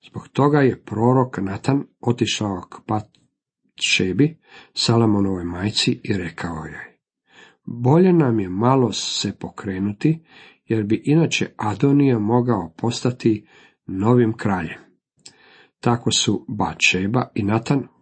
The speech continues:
otišli kralju Davidu, a on im je odgovorio: „Pa dovedite ga, učinit ćemo ga kraljem.” Na taj je način Salomon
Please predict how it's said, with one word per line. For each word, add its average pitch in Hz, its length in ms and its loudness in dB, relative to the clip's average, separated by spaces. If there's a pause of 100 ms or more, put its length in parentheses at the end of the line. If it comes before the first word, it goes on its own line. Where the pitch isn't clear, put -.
otišli - 480 -2
kralju 107 460 0
Davidu, 87 540 -2 (480)
a 101 180 0
on 120 260 6
im 117 160 4
je 110 80 2
odgovorio: 85 640 -4 (800)
„Pa 95 120 -4
dovedite 104 560 0
ga, - 160 -10 (560)
učinit 120 460 0
ćemo 110 260 0
ga 104 160 -4
kraljem.” 82 420 -6 (640)
Na 104 120 -6
taj 110 240 0
je 98 80 -2
način 107 520 0
Salomon 135 500 2